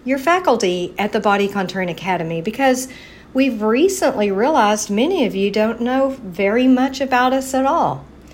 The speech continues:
And you need to know that you can rely on us,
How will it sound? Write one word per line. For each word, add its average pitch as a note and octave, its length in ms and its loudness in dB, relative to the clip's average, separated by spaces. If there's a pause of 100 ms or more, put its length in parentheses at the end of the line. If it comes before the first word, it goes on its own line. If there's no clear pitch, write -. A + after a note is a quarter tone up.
(420)
And A#3 180 4
you A3+ 120 4
need B3 540 2
to G#3 100 -6
know E3+ 420 -6 (120)
that G#3+ 200 0
you G#3+ 200 0
can G#3 400 -4
rely F#3+ 580 0
on F3+ 180 -2
us, D#3 480 -8